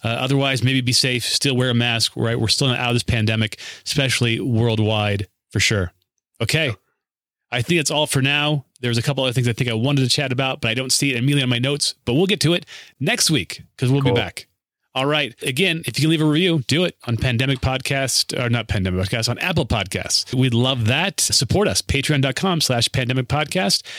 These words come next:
Speaker 1: as well as one-time Venmo, PayPal, all in the show notes. And yes, email us, matt at livingthereal dot com, if you're interested in having a special little episode once a month about a book review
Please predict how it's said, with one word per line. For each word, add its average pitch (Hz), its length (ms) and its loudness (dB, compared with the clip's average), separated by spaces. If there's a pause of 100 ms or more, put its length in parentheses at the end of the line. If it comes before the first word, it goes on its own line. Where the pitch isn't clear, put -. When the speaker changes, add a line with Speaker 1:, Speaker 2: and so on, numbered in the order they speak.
(240)
Speaker 1:
as 123 160 2
well 131 220 2
as 120 160 0
one-time 117 480 2
Venmo, 107 480 0
PayPal, 107 540 0
all 120 180 0
in 120 60 0
the 120 80 2
show 135 160 0
notes. 135 180 0
And 185 160 0
yes, 180 340 0
email 185 260 0
us, - 140 -2
matt 147 260 2
at 151 60 0
livingthereal 139 400 2
dot 131 240 -2
com, 170 380 2 (540)
if - 420 -2 (180)
you're 135 140 -4
interested 139 540 0 (240)
in 123 80 -4
having 135 340 0
a 117 60 0
special 147 340 0
little 131 160 0
episode 131 300 0
once 127 180 2
a 123 60 2
month 117 260 0
about 110 220 0
a 104 40 2
book 120 260 -2
review 117 360 2